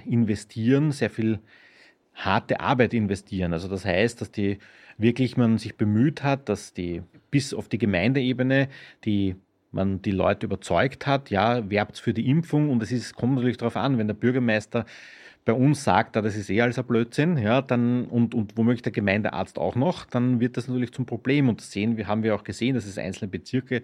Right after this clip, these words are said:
äh, in Österreich gegeben hat, die massive Infektionszahlen hatten, äh, und eine schlechte Impfquote haben. Und, äh,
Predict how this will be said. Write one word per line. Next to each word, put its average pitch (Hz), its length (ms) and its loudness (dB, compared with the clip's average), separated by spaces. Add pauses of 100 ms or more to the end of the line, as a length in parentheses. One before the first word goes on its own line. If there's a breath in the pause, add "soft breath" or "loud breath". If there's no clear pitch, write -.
(600 loud breath)
äh, 104 340 0
in 117 80 0
Österreich 110 320 0
gegeben 104 340 -2
hat, 101 220 -6
die 104 160 2
massive 131 540 0
Infektionszahlen 110 1300 -2
hatten, 135 440 -2 (520 loud breath)
äh, 101 100 -6
und 107 380 -2
eine 92 160 -2
schlechte 131 380 0
Impfquote 110 640 -2
haben. 120 300 0 (480 loud breath)
Und, 113 340 0
äh, - 240 -8